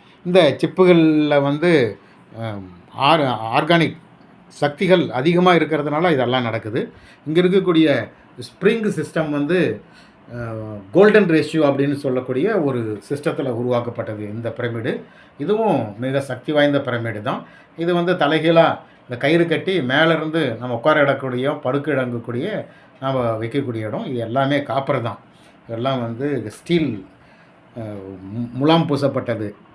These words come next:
நிக்கல் முலாம் பூசப்பட்டது. இந்த காப்பர் பிரமிடுகளுக்கு அவ்வளவு சக்திகள் இருக்கு. நிறைய பேர் ஆராய்ச்சி செஞ்சு பார்த்துட்டு, "இதெல்லாம் உண்மைதான்" அப்படின்னு கண்டுபிடிச்சிருக்கிறாங்க. இது, இந்த ஆராய்ச்சியில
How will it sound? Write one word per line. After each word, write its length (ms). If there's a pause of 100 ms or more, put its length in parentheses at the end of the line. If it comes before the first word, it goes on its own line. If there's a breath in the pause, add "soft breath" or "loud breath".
(400)
நிக்கல் 420 (120)
முலாம் 200
பூசப்பட்டது. 720 (420 soft breath)
இந்த 260
காப்பர் 320
பிரமிடுகளுக்கு 520
அவ்வளவு 680
சக்திகள் 400
இருக்கு. 400 (360 loud breath)
நிறைய 340
பேர் 300
ஆராய்ச்சி 400
செஞ்சு 300
பார்த்துட்டு, 600 (320 loud breath)
"இதெல்லாம் 400
உண்மைதான்" 580 (240)
அப்படின்னு 300
கண்டுபிடிச்சிருக்கிறாங்க. 920 (440 soft breath)
இது, 580 (120)
இந்த 480
ஆராய்ச்சியில 840